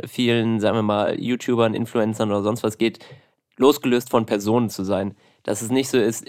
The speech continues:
dieser Person hat der Film gut gefallen, ähm, und deswegen wird er mir bestimmt auch gut gefallen, sondern dass es immer so ist, ähm,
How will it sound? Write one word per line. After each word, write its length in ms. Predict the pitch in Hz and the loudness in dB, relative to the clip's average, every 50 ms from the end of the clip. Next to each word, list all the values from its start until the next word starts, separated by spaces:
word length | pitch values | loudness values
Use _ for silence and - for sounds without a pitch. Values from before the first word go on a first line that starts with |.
| - 110 | -8 -2
dieser 180 | 110 113 117 110 | 0 2 2 2
Person 520 | - - 113 107 101 104 117 120 123 123 | 2 0 -2 -2 0 0 2 2 4 2
hat 120 | 123 120 - | 2 2 0
der 100 | 117 113 | 0 0
Film 260 | - 123 117 120 110 | 0 0 0 0 0
gut 160 | 113 113 - | -2 -4 -4
gefallen, 560 | - 113 - - 120 117 120 120 123 131 120 - - | -4 -4 0 2 4 4 4 4 2 0 -2 -2 0
ähm, 300 | 107 113 113 110 104 - | 0 2 2 0 0 -2
und 140 | - 113 104 107 | -2 0 2 2
deswegen 320 | 110 - - 117 110 107 | 0 2 2 0 0 0
wird 120 | 113 110 | 0 0
er 60 | 117 113 | 0 2
mir 140 | 110 110 | 2 2
bestimmt 260 | 107 107 - 117 107 - | 0 0 -2 -2 0 2
auch 160 | 120 - - | 0 0 0
gut 160 | - 104 - | -2 -4 -4
gefallen, 420 | - 98 - 104 104 107 110 117 - - - _ _ _ | -4 -4 -2 0 0 0 -2 -4 -6 -12 -20 _ _ _
sondern 240 | - 110 110 113 110 | 0 2 2 4 4
dass 160 | 113 110 - | 2 0 -2
es 100 | 113 107 | -4 -4
immer 240 | - 135 131 120 117 | 0 2 2 2 4
so 160 | 113 113 110 | 2 2 2
ist, 340 | 76 82 117 110 - - - - | 2 0 0 -2 -4 -6 -4 0
ähm, 380 | 107 110 107 107 107 101 - | 0 2 2 2 0 -2 -4